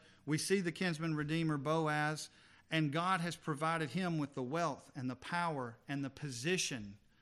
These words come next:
and all the things that are needed to redeem Naomi and to redeem Ruth. And what I can tell you this morning without any hesitation is that Jesus Christ has the wealth and the power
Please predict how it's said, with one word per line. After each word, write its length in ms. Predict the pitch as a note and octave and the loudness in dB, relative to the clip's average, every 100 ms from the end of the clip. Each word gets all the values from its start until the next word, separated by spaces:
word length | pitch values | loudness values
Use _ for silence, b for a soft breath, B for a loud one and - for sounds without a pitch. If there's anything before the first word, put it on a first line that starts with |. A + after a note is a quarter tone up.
| b b | b b
and 80 | C3+ - | -8 -2
all 240 | F3 G#3+ | 2 4
the 120 | A#3 A3 | 4 2
things 320 | G#3+ G3+ E3 | 2 -2 -2
that 100 | E3 | -4
are 80 | D3 | 0
needed 400 | D#3+ D3 A2+ G#2 - b b - | 0 -2 -4 -10 -20 b b -8
to 120 | C#3+ | -4
redeem 440 | C#3 C#3 D#3+ C#3 C3 | -4 0 2 2 0
Naomi 540 | B2+ C3 C3+ C3 B2+ - b b b | 0 0 0 -2 -4 -12 b b b
and 100 | B2+ | -4
to 100 | C3+ | -2
redeem 440 | C3 B2+ C3 B2+ A#2+ | -4 -2 0 0 -2
Ruth. 360 | G#2 G#2+ - - - b b b b | -6 -12 -18 -20 -20 b b b b
And 140 | C3 | -2
what 140 | C#3+ D3+ | 2 6
I 120 | G3 | 6
can 180 | G3 D3 | 4 -2
tell 200 | D#3 D3 | 0 0
you 100 | C#3 | 0
this 220 | C3+ - | -4 -2
morning 360 | E3 D#3 C3 A#2+ b b | 0 2 0 -2 b b
without 400 | C#3+ C#3 E3 C#3+ - - | -4 -2 0 -2 -4 0
any 240 | G#3 A3 E3 | 2 4 2
hesitation 720 | D#3 C3+ C#3+ C3 G#2+ G#2+ A2 | 0 -4 -6 -6 -6 -12 -8
is 160 | D#3 B2+ | -6 -6
that 180 | C#3+ | -6
Jesus 440 | A#2 F#3 A3+ G3 E3 | 0 2 2 0 -4
Christ 720 | - F#3 C#3 A2+ - - - b b b - | -2 0 0 -2 -8 -14 -18 b b b -2
has 260 | F3 D#3 | 0 2
the 100 | D#3 | 2
wealth 480 | D3+ D#3+ B2+ - - _ b b - | 2 2 0 -6 -20 _ b b -2
and 140 | C3+ | 0
the 60 | C#3+ | 0
power 520 | - F#3+ F3 B2 G#2+ | 2 4 4 0 -6